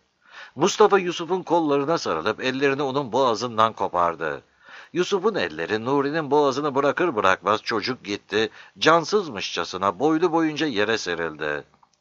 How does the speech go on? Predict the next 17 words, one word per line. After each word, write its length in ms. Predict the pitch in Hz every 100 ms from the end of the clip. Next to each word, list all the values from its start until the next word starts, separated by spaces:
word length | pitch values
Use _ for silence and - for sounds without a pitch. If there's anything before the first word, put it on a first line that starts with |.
| _ _ - - - -
Battal'la 640 | 151 - 214 220 202 202 156
Poyraz'ı 480 | 175 175 175 160
yara 300 | 151 123 151
sıkıştırmış 720 | - - 87 - 82 85 101 -
Mehmet 340 | 90 98 -
bunu 200 | 147 170
görünce 320 | 151 151 123
onları 440 | 127 110 95 92 87
bıraktı. 580 | 82 85 - 80 73 - _ _ _
"Öldürdün 560 | - 110 107 127 120 170
mü 100 | 156
onu?" 200 | 143 123
dedi. 360 | 107 87 78 - _ _ _ _ _ _
"Gebersin," 680 | - - 95 101 - 131 104
diye 180 | 104 95
öfkelendi 520 | 90 107 98 92 92
Yusuf. 340 | 92 87 85